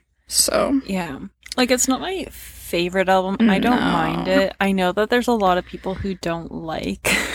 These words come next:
Speaker 2: <laughs> the song, the, like, song sticker.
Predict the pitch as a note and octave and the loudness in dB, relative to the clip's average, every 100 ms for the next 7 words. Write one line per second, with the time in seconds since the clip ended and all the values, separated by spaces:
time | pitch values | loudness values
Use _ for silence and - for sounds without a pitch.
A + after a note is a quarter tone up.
0 | - - - - - B3 - A#3 A#3 A#3+ | -10 -12 -20 -20 -2 0 2 2 2 2
1 | - G3 G3+ F#3+ G3+ F#3 _ - - G3+ | -2 -2 2 4 2 -2 _ -4 2 2
2 | G3+ G3+ G3+ - F#3+ A3+ A#3 | 2 -2 -6 -6 -4 -2 -4